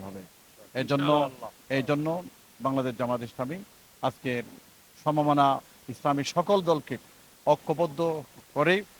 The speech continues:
Speaker 1: একটি একই প্ল্যাটফর্মে নিয়ে এসে সাধারণ মানুষকে আহ্বান জানাবে, সকল তন্ত্র মন্ত্রের দিন শেষ, বাংলাদেশ জামাত ইসলামীর এবার শাসন আমল দেখার জন্য উনি চেষ্টা চালাচ্ছেন।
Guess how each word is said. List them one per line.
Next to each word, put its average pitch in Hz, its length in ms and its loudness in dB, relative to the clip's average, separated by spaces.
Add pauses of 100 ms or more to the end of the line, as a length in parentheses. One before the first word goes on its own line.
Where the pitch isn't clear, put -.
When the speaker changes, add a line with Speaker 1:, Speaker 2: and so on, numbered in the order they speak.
(160)
Speaker 1:
একটি 147 180 -4
একই 175 280 2
প্ল্যাটফর্মে 165 460 4
নিয়ে 139 240 2
এসে 185 180 -4 (440)
সাধারণ 147 360 2
মানুষকে 160 380 0
আহ্বান 151 300 4
জানাবে, 170 300 6 (640)
সকল 214 300 8 (140)
তন্ত্র 185 300 -2 (100)
মন্ত্রের 160 460 0
দিন 135 200 0
শেষ, 185 260 -2 (1300)
বাংলাদেশ 147 480 2 (560)
জামাত 151 260 2
ইসলামীর 135 460 -4 (360)
এবার 131 240 0
শাসন 160 340 0
আমল 143 280 0
দেখার 131 260 -2
জন্য 123 160 -2 (520)
উনি 131 140 -4
চেষ্টা 131 320 -6
চালাচ্ছেন। 127 400 -4